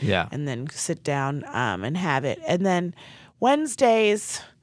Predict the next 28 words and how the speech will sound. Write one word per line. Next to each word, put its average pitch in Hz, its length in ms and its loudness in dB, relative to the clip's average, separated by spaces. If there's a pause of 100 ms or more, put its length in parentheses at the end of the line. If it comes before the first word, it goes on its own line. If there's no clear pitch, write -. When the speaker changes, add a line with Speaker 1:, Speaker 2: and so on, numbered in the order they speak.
(500)
Speaker 2:
we 208 160 4
have 202 120 6
snacks - 520 4
at 170 100 4
the 160 80 0
table 156 380 2
read. 123 240 -4
The 151 60 -12
table 202 360 4
is 175 120 2
full 214 280 4
of 202 100 0
snacks. - 640 -4
Speaker 1:
Okay. 107 420 4
Speaker 2:
All 226 420 4
kinds 196 440 0
of 196 100 2
snacks. - 320 0
Speaker 1:
Like 117 140 4
healthy 139 340 4
snacks 165 440 2
or? 113 320 6
Speaker 2:
Some - 160 4
are 190 100 2
healthy, 254 480 0
some 202 320 -2
are 151 120 -2
not. 165 320 -6